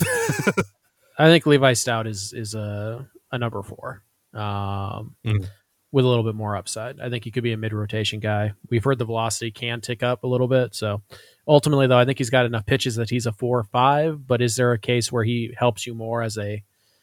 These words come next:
Speaker 2: you know, high leverage reliever where the velocity jumps up and maybe the slider gets a little bit, you know, extra crispy, let's say? Uh, sure.
Speaker 1: Mm-hmm.
Speaker 2: But, uh, the beauty of, of those five, though, is that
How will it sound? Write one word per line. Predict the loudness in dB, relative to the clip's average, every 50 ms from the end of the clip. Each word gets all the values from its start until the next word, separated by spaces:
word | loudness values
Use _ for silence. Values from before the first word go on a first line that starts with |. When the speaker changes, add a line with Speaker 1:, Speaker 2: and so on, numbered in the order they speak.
| _ _ _ _ -4
Speaker 2:
you | 0
know, | 0 2
high | 4 6 6
leverage | 6 4 4 2 0 -2
reliever | -2 -2 0 0 0 0 0 0
where | 0 -2 -2
the | -4 -4
velocity | -2 0 2 2 2 0 -2 -4 -6
jumps | -4 -2 -2 -2 -2 2
up | 2 2 2 0
and | -2 -4
maybe | -4 -2 -2 -2
the | -4 -4
slider | -4 -2 -2 0 0 0 0 -2
gets | -2 -4 -6 -4
a | -4
little | -4 -4 -2
bit, | -2 -2 -4 -4 -6 _ -12
you | -12
know, | -10 -8 -8 -10 -12 _ _ _ _ _ _ _ _ 0
extra | 0 0 2 0 0 0 2 2 0 -2 -4 -8 _ _ _ _ _ _ _ _ _ _ _ _ _ -6
crispy, | 0 0 0 0 0 -2 -4 -6 -6 -10 _ -2
let's | -2 0 0
say? | 2 2 4 4 2 0 _ _ _ _ _ _ _ _ _ 4
Uh, | 6 8 8 8 8
sure. | 6 4 2 2 2 4
Speaker 1:
Mm-hmm. | 4 2 2 4
Speaker 2:
But, | 4 2 2 0 2 2
uh, | 2 4 2
the | 2 2
beauty | 2 4 6 6 6
of, | 6 6 6 4 2
of | 0 -2 -2
those | 0 0 0 0 0
five, | 0 2 2 4 4 2 2
though, | 0 0 0 0
is | 0 0 0
that | 2 2 2 2 0 -2